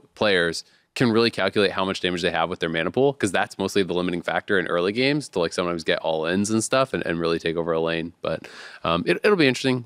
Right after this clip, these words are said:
The Gwen, Gwen change I also think is really, really big. Uh, Gwen's attack speed at level one on the E, like, the attack speed bonus literally got cut in half, went from forty percent to twenty percent. So, like, I kinda think Gwen's probably dead at this point.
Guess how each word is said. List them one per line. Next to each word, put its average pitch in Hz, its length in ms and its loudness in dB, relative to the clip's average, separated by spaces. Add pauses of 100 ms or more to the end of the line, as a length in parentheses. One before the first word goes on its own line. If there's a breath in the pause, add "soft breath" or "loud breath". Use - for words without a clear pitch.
The 110 100 2
Gwen, 120 320 2
Gwen 131 200 2
change 139 240 2
I - 40 0
also 104 240 2
think 113 140 4
is 104 100 2
really, 104 200 6
really 104 180 6
big. 104 320 0 (380 loud breath)
Uh, 87 220 2
Gwen's 104 280 0
attack 98 240 -2
speed 110 160 4
at 82 80 0
level 92 180 2
one 90 180 4
on 92 120 2
the 82 180 -2
E, 98 140 4
like, 92 160 2
the 90 60 2
attack 95 200 -2
speed 85 220 -4
bonus 104 360 0
literally 101 360 4
got 82 180 0
cut - 160 0
in 85 60 -12
half, 90 320 -2
went 95 160 -4
from 98 120 -6
forty 92 240 0
percent 87 260 -2
to 87 60 -8
twenty 87 220 -4
percent. 135 480 -2
So, 90 300 2 (440 loud breath)
like, 104 180 -4
I 110 140 0
kinda 123 280 0
think 120 240 0
Gwen's 98 220 4
probably 98 320 4
dead 87 260 0 (120)
at 98 140 0
this 107 160 0
point. 113 300 -2